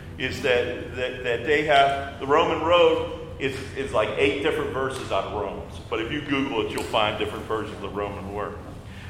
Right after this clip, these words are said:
There's another one called the Wordless Book. Has everyone seen the Wordless Book? Hey, it's interesting. A wordless book has to do with colors. You just share colors. This,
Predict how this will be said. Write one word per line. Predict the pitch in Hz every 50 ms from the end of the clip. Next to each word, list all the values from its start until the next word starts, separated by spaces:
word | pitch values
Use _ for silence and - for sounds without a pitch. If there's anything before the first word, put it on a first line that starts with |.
| - -
There's | 156 160 151 156
another | 160 156 156 170 185 190 190 180 180
one | 180 175 180 175
called | - 175 170 165 160 165
the | 160 147 147 151
Wordless | 165 185 196 180 185 180 175 170 -
Book. | - - 185 185 151 131 127 - - - - - - - - - - - - - - - -
Has | 147 143 165
everyone | 170 170 175 170 175 175 175
seen | 175 170 180 175
the | 175 170
Wordless | 170 170 170 175 170 170 180 175 175
Book? | 175 - 185 185 190 185 185 180 175 - - - - - - - - - 170 - - - - - - -
Hey, | 196 202 202 - - 196 - 170
it's | 165 - -
interesting. | 196 190 190 185 180 165 - - 147 127 - - - - - - - - - - - - - - - - - - - -
A | 131
wordless | 139 165 202 190 170 170 170 170 170
book | 180 185 185 185 -
has | 151 139 143 139 139 139 135
to | 127
do | 120 123
with | 123 - -
colors. | 156 156 156 139 - - - - - - - - - - - - - - - -
You | 127 135
just | 127 131 127 - - - - - -
share | - 143 139 127 -
colors. | - 175 160 151 127 - - - - - - - - - -
This, | 151 202 254 269 254 - - - - - - - - - - -